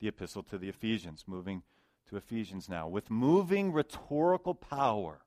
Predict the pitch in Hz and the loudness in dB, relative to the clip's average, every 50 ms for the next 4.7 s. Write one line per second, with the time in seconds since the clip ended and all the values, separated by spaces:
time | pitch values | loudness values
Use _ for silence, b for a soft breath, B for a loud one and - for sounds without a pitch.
0 | _ b b b b b b b b b b b b - - 123 131 147 160 175 | _ b b b b b b b b b b b b -6 2 6 8 10 10 8
1 | - - 151 131 110 107 92 101 110 107 107 - - 120 131 156 170 151 190 185 | 8 4 4 4 4 4 2 0 -2 -4 -4 -4 -2 0 2 2 2 2 0 0
2 | 156 123 110 101 - - 104 98 92 110 - - - 139 131 135 - - 143 131 | 0 0 -2 -2 -4 -6 -8 -8 -8 -8 -10 -4 0 2 2 2 2 -2 -4 -2
3 | 110 95 95 90 85 b b b b b b b - 123 123 120 117 - 123 123 | 0 0 0 -2 -4 b b b b b b b 0 0 0 2 2 4 6 6
4 | 151 170 170 196 151 - - 135 113 110 101 110 110 | 6 6 4 0 -2 0 2 4 4 4 4 2 0